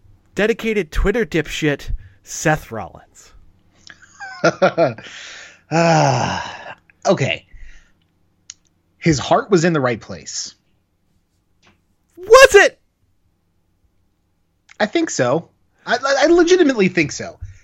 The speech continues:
Speaker 2: I, I think his heart was. But he's so fucking stupid, um, that he, uh,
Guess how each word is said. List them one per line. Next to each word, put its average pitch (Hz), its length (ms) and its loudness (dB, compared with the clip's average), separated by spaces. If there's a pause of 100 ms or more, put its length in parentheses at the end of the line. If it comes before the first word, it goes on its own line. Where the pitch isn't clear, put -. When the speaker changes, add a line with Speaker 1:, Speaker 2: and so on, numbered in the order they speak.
(540)
Speaker 2:
I, 170 160 -6
I 175 60 -2
think 247 220 -4
his 196 120 -4
heart 135 280 -4
was. 87 420 -14 (400)
But 202 120 -4
he's 208 220 0
so 190 800 2 (200)
fucking 175 320 -4
stupid, - 720 -2 (480)
um, 143 720 2
that 143 180 0
he, 139 580 -2 (540)
uh, 117 260 -6